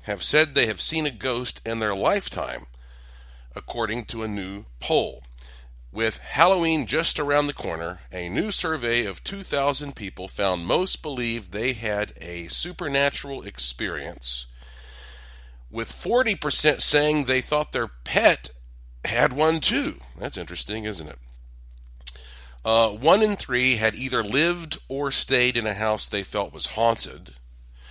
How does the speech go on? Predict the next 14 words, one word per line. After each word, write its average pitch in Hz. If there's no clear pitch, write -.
Uh, 110
and 127
let 190
me 165
pause 147
for 110
a -
moment 107
to 101
say 117
that, 110
uh, 98
you 151
know, 180